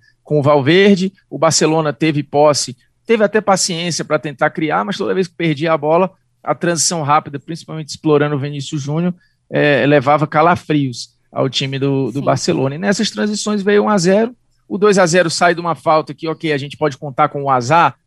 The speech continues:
Speaker 1: Pode, a bola desvia em um, putz, o Alba podia ter tirado, podia, mas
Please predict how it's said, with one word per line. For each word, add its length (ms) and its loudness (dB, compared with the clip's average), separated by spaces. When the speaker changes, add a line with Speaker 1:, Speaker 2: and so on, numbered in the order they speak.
Speaker 1:
Pode, 320 2
a 20 -10
bola 220 -2
desvia 560 -6
em 60 -10
um, 340 -10
putz, 320 -6
o 160 0
Alba 180 4
podia 300 -2
ter 120 -2
tirado, 540 2
podia, 480 -2
mas 240 0